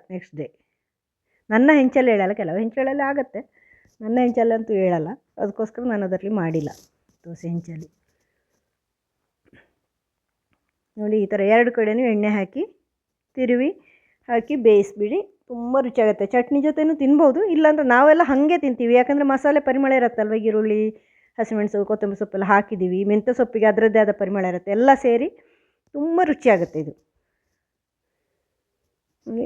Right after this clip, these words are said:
ಎಷ್ಟು ಚೆನ್ನಾಗಿರುತ್ತೆ. ಎರಡು ಕಡೆನೂ ಎಣ್ಣೆ ಹಾಕಿ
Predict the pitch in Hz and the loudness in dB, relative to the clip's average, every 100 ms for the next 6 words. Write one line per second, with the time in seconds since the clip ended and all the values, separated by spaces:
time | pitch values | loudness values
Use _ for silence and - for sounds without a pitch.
0 | 220 - 226 220 220 226 196 185 - 269 | -6 -6 -2 0 0 -2 -4 -8 -10 -20
1 | _ _ _ _ _ _ _ _ _ _ | _ _ _ _ _ _ _ _ _ _
2 | _ _ _ _ _ _ _ _ _ _ | _ _ _ _ _ _ _ _ _ _
3 | _ _ _ _ _ _ _ _ _ _ | _ _ _ _ _ _ _ _ _ _
4 | _ _ _ _ _ _ 220 233 254 254 | _ _ _ _ _ _ 0 2 4 2
5 | 247 254 247 220 226 220 | 2 2 0 0 -2 -4